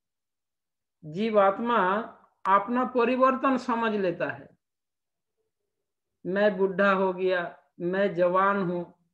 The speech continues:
मैं बच्चा हूं, हाँ, ये जो पर-, शरीर के परिवर्तन को स्वयं का परिवर्तन समझ रहा है,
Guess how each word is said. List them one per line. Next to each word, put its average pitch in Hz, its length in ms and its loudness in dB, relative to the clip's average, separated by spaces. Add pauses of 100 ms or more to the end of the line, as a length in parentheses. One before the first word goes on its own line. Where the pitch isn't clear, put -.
(100)
मैं 196 300 0
बच्चा 196 500 2
हूं, 180 260 -4 (2000)
हाँ, 208 340 -6
ये 220 200 6
जो 240 160 0
पर-, 202 300 -2
शरीर 226 440 -2
के 269 140 0
परिवर्तन 254 760 0
को 254 140 -2
स्वयं 240 460 -2
का 254 140 -4
परिवर्तन 240 680 -4
समझ 214 380 -4
रहा 156 340 -2
है, 127 200 -20